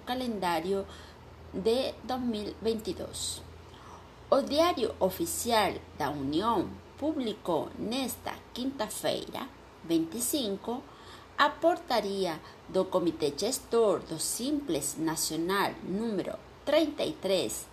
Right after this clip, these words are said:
dos mil veintiuno, que divulga o sublimite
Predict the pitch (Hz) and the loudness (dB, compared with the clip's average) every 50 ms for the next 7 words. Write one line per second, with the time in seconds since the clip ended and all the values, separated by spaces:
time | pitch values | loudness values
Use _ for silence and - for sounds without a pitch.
0 | - - 156 151 151 151 151 143 - - - - - - - - - 240 247 233 | -8 -6 -4 -2 -2 -2 -2 -2 -4 -6 -8 -8 -10 -10 -10 -6 -2 0 2 2
1 | 196 190 196 247 330 - - - - - - - - - - - 349 370 349 330 | 2 2 0 -2 -4 -6 -10 -14 -16 -16 -18 -18 -18 -8 0 0 2 4 6 4
2 | 269 233 247 240 233 233 226 247 240 220 - - - - - - - - - - | 4 4 2 2 2 4 4 4 2 2 2 -2 -10 -16 -18 -20 -20 -20 -20 -20
3 | - - - - - - 254 285 311 302 - - 302 269 247 262 269 254 254 254 | -18 -18 -18 -10 -2 6 8 8 8 8 4 -2 -4 -4 -2 -2 0 0 0 -2
4 | 247 254 254 - - 262 269 | -4 -6 -4 -2 -2 -2 -2